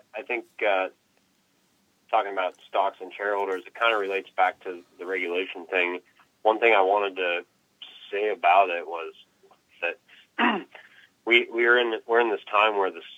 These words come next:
stock market is, is soaring, and <clears throat> there are a lot of different reasons, obviously, for why that can happen. But I think in terms of shareholder value,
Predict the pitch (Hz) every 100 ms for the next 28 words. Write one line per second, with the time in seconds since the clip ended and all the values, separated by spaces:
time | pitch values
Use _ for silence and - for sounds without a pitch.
0 | _ 101 101 - 104 92 90 82 78 _
1 | _ _ _ - - - - - _ 98
2 | - - - - 113 123 85 80 80 -
3 | 110 110 - - - 190 139 131 113 113
4 | 110 113 110 92 98 98 90 90 90 87
5 | 85 - 87 90 85 87 82 78 80 82
6 | 85 80 82 _ _ _ _ _ 98 -
7 | 107 - 117 113 101 110 107 95 87 _
8 | _ _ - - 104 110 107 104 95 87
9 | 85 82 _ _ _ _ - 90 95 92
10 | 85 82 82